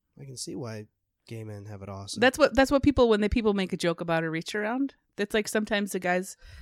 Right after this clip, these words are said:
Speaker 2: a top will do that and then they'll reach
Speaker 1: <laughs>
Speaker 2: around and they'll jerk for you. So you can just
Speaker 1: Whoa.
Speaker 2: relax.
Speaker 1: All right. That sounds good. That's be, like, treated like a, like a king
Speaker 2: Yeah,
Speaker 1: or a queen.
Speaker 2: exactly.
Speaker 1: And de-, depending on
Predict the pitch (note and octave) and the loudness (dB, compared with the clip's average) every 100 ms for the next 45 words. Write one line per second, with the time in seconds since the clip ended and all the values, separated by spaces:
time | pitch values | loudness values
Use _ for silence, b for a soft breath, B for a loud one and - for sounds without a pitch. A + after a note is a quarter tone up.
0 | b F#3 - G3+ - G3+ A#3+ A3+ F#3+ F3+ | b -6 6 6 6 4 4 6 6 6
1 | F#3 F#3 F#3 G#3+ G#3 G3 G3 F#3+ G3+ G3+ | 0 2 2 2 2 2 2 2 0 0
2 | - E4 - - F#3+ - G#3+ G#3+ G#3+ G3+ | -2 0 0 -2 -4 0 4 4 4 2
3 | G#3 F#3 - - - - - - C4 G#3+ | 0 0 -2 -4 -8 -8 -10 -8 -6 -6
4 | C#4+ _ - A3 - D3+ C3+ F#3 C#3 - | -8 _ -4 -2 -2 -4 -4 -6 -6 -8
5 | - D3 B2 - B2 - - C3 C3+ B2 | -8 -10 -10 -10 -12 -10 -10 -8 -6 -8
6 | B2+ A2+ - _ A2+ A2+ G#2+ _ - D#3 | -8 -10 -10 _ -10 -10 -14 _ -10 -8
7 | C3 F2+ _ D4 G4+ G#3+ F#3 A#2 G#2+ B2 | -8 -12 _ -6 -2 -4 -4 -8 -8 -6
8 | A#3+ D4 D4 E3+ E3 F3 _ _ _ A#2+ | -8 -8 -6 -6 -6 -10 _ _ _ -14
9 | A2 A2+ _ A2+ B2+ A2+ G#2+ | -14 -16 _ -14 -12 -12 -12